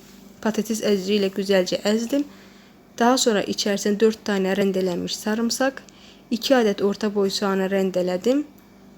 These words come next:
Rendelenmiş soğan. Eğer isterseniz bunların hepsini kıyma makinesinde veya robotta da geçirebilirsiniz. Daha sonra bir çay kaşığı tuz, yarım çay kaşığı karabiber, dereotu ve biraz da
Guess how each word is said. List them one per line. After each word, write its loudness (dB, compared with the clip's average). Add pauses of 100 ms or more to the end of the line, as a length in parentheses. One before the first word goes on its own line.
(200)
Rendelenmiş 0
soğan. -2 (240)
Eğer 8
isterseniz 2
bunların 2
hepsini 0
kıyma 2
makinesinde -2
veya 2
robotta -2
da -2
geçirebilirsiniz. -4 (1200)
Daha 6
sonra 0
bir 2
çay 0
kaşığı -4
tuz, -2
yarım 2
çay -4
kaşığı -6
karabiber, 0 (600)
dereotu 4
ve 8
biraz 4
da 2